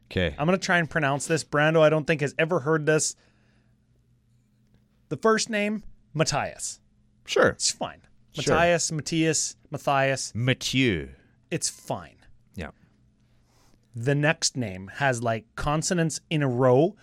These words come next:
Speaker 2: that ought not to be in a row.
Speaker 1: Ooh.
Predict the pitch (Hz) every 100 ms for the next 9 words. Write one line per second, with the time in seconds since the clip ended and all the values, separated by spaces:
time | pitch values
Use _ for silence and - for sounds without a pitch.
0 | - - 131 147 156 156 156 160 - 139
1 | 143 139 131 123 117 82 - - 175 269
2 | 73